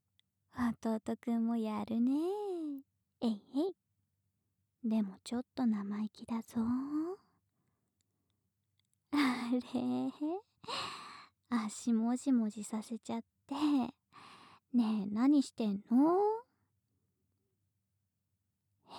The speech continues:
え、おちんちんが熱いの？えー、なんでだろうね。にひひ、実はね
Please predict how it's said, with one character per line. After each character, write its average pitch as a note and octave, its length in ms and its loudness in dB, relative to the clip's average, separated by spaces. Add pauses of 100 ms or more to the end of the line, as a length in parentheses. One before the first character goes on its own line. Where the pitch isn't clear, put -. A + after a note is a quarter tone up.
(120)
え、 - 1700 -12
お G#3+ 40 -4 (120)
ち - 140 -4
ん A#3+ 180 -2
ち - 160 -8
ん G3 140 -6
が - 200 -16 (100)
熱 - 120 -8
い A#3+ 160 -2
の？ B3 300 -6 (1800)
え C#4 40 4
ー、 D4+ 360 2 (220)
な C4 220 2
ん C#4+ 60 2
で B3 100 -2
だ G#3+ 120 -8
ろ - 80 -10 (160)
う F#3+ 100 -8 (400)
ね。 - 100 -8 (3500)
に D4 200 -2
ひ B3+ 260 -8
ひ、 A3+ 480 -12 (960)
実 A#3+ 340 -12
は B3 140 -12
ね A3+ 540 -12